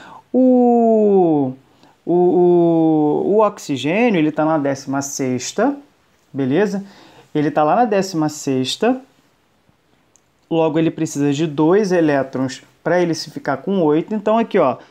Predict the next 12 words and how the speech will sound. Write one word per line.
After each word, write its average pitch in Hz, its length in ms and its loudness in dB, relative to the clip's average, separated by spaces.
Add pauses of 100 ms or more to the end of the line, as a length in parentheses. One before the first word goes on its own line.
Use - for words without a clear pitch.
sobraram 151 880 -2
desse 196 300 -2
lado, 156 640 0 (400)
beleza? 147 640 0 (100)
Sobrou 147 460 -4
aqui. 190 480 -2 (580)
Do 277 200 4
hidrogênio 175 640 0
não 160 140 0
sobrou 165 380 -2
nada, 175 420 2
correto? 139 580 -2